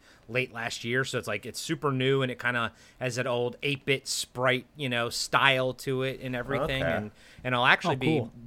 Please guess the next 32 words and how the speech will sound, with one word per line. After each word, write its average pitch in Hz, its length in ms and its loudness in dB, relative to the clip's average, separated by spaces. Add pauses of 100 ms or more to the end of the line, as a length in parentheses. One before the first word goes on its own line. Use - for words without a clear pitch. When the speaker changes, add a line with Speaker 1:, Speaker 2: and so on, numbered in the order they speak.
(180)
Speaker 1:
bringing 127 240 0
up 113 100 -4
video 127 260 0
games 117 320 -2
also 123 440 -4
on 107 180 -2
the, 104 220 -4
uh, 98 320 -8
Toxic - 320 -10
Crusaders, 98 760 -8
uh, 69 260 -14
discussion - 440 -14
as 80 100 -20
well. 95 160 -12
Speaker 2:
Is 120 300 4
that 170 340 6
game 175 300 0
sort 151 260 -2
of 143 120 0
like, 135 340 2
uh, 117 240 4
the, 92 400 0
that 87 220 2
old 98 260 -6
school 135 320 -2
Turtles 131 400 -4
game, 123 160 -2
or - 20 -2
is 90 140 -6
it, 82 80 -6
like, 80 140 -4
a, 76 100 -6